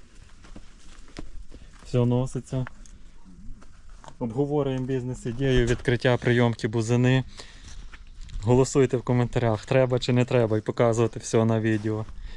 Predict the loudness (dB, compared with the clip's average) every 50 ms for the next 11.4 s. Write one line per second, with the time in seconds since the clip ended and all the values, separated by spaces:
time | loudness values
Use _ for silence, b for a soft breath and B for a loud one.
0 | B B B B B B -16 -16 -16 -16 -16 -16 -14 -10 -6 -6 -6 -8 -10 B
1 | B B B B B B B B B -20 -20 -20 -20 -20 -20 -4 2 4 4 6
2 | 4 2 0 0 -4 -2 0 2 2 2 0 -2 -8 -16 -18 -18 -14 -12 -12 -12
3 | -10 -10 -6 0 2 4 4 4 4 0 -2 -6 -6 -4 -4 -6 -4 -2 -2 0
4 | 0 0 -2 -4 -10 -20 -20 -20 -20 -20 -18 -16 -12 -10 -10 -10 B B B B
5 | B B B -2 -2 -2 0 0 0 0 0 0 -2 -2 0 0 0 0 2 2
6 | 0 0 0 -2 -2 0 0 0 0 -2 -2 -4 -2 0 0 0 0 0 0 0
7 | 0 0 2 2 0 0 0 0 0 -2 -2 -2 -2 -4 -4 -4 -4 -4 -6 -6
8 | -6 -6 -4 -4 0 0 0 0 0 -2 -2 -4 -4 -2 0 0 0 0 0 2
9 | 2 2 2 2 0 0 0 0 2 0 0 -2 -2 -4 -6 -2 0 0 0 0
10 | 0 0 2 2 0 0 0 0 0 2 2 0 0 0 0 0 0 0 0 -2
11 | -2 -2 -2 0 0 0 0 -2